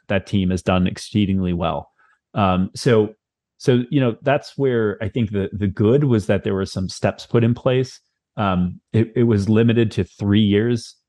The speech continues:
uh, as a reauthorization period. It was gonna be at least five. Um, and so I think the positives are also that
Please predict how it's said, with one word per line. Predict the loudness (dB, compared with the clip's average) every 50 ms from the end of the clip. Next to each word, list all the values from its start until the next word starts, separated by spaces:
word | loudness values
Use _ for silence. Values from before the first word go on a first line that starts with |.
| _ _ -2
uh, | 0 2 2 2
as | 2 0 0 -2 0
a | -2
reauthorization | 0 2 2 2 0 0 -2 -2 -2 0 0 -2 -2 -2 -4 -6 -4
period. | -2 -2 0 0 0 0 0 2 2
It | 2 0 2
was | 0 -2 0
gonna | 0 -2 0
be | 0 0 -2
at | -2 -2
least | 0 0 0 0 0 -2
five. | -8 -4 -2 0 0 0 0 -2 -4 -8 _ _ _ _ _ _ _ _ _ -4
Um, | -2 -2 0 0 0 -2 -2 -2 -2
and | 0 0 0
so | 0 0 0
I | 2 2 0
think | -2 _ _ -2 -2 -2 -2 -6 _ _ _ _ -10
the | -8 -4 -4 -4 -4
positives | -6 -8 -4 0 2 2 2 2 2 0 0 0 0 -4 -8 -6
are | -2 0 0 2 2 0 0 -2 -4 _ -4
also | -4 -4 -2 -2 -4 -2 -2 -2 0
that | 0 -2 -2 -2